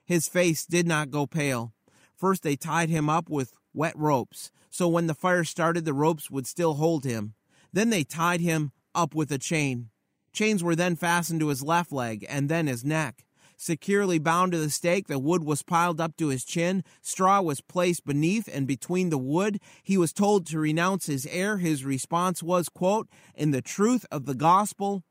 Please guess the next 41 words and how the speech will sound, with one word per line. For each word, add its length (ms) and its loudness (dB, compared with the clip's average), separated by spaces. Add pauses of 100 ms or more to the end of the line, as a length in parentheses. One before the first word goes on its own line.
(120)
which 280 -6
I 200 2
have 200 0
written, 420 -2 (180)
taught, 360 0
and 180 -4
preached, 560 -4 (320)
I 140 -2
die 280 0
willingly 640 -2 (360)
and 120 -2
joyfully 540 0
today." 540 -4 (720)
The 80 -14
fire 300 2
was 160 -4
started. 480 -2 (260)
The 120 -6
flames 420 0
were 100 -2
driven 340 0
by 140 0
the 100 -2
wind 280 0
and 180 0
rose 260 4
around 320 0
his 200 -4
body. 480 -2 (240)
He 100 -2
began 360 0
to 80 -2
sing, 300 -2
"Jesus 460 -2
Christ, 400 -2
the 80 -2
Son 260 0
of 120 -2
the 100 0
living 340 0
God, 380 2